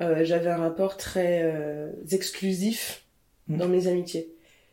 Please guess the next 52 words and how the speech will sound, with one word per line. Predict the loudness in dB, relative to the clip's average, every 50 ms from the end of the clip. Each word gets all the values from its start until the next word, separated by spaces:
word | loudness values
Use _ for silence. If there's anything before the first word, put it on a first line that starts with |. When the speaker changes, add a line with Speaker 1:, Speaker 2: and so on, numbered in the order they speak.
| _ _
Speaker 1:
Je | -14 -10
pense | -8 -6 -2 0
qu'on | 2 2
a | 2 0
tous | 0 -2 -2 0
un | 2 2
peu | 2 4
Speaker 2:
Mm. | 4 4
Speaker 1:
cette | 6 4 4 4
période | 4 4 6 8 10 10 10 10 8 8 6 6
où | 4 6
Speaker 2:
Mm. | 6 6 6 6
Speaker 1:
on | 6 6 4
a | 4
soit | 4 4 6 6
sa | 6 6 6
meilleure | 6 6 4 4 2
copine | 0 -2 2 4 4 4 4
quand | 4 2
Speaker 2:
Mm. | 0 0 2
Speaker 1:
on | 2
est | 2
à |
l'école | 2 2 2 0 -2
primaire, | -2 0 2 4 4 4 4 4
et | 2
puis | 2 0
ensuite | -2 -2 -4 -4 -4
on | -6
se | -4 -2
fait | -2
des | 0 0
groupes | 0 0 0 0
d'amis, | 2 2 4 4 4 4 4
euh, | 4 2 2 -2 -6 -14 -20 -20 -20 -20 -20 _ -2 0
au | 0 4
collège, | 6 8 12 12 12 12 12 12 10 8 8 6
et | 4 2
c'est | 2 2 2
vraiment | 2 4 2 2
ces | 4 4 4 6 8
amis-là. | 6 6 6 8 8 6 6 4 2 -2 -4
Speaker 2:
Mm. | -4
Speaker 1:
On | -2
n'irait | 0 0 2
pas | 4 4 4 4
dans | 4 2 0
un | 0 -2
autre | -2 -2 -2
groupe, | -2 0 0 2 2 0 0 4
Speaker 2:
Ouais. | 6 6
Speaker 1:
euh, | 6 6 6 2